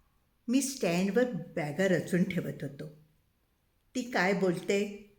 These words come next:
ऐकत होतो. तिचा हर्षभरीत वेल्हाळपणा अनुभवत होतो. तिला खिडकीसमोर बसलेलं पाहिल्याबरोबर हातातली बॅग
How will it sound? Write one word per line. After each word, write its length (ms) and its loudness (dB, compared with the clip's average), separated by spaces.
ऐकत 360 -4
होतो. 500 -6
तिचा 260 -4
हर्षभरीत 720 -2
वेल्हाळपणा 960 0
अनुभवत 600 -2
होतो. 420 -8
तिला 200 2
खिडकीसमोर 760 2
बसलेलं 540 4
पाहिल्याबरोबर 840 2
हातातली 460 2
बॅग 260 6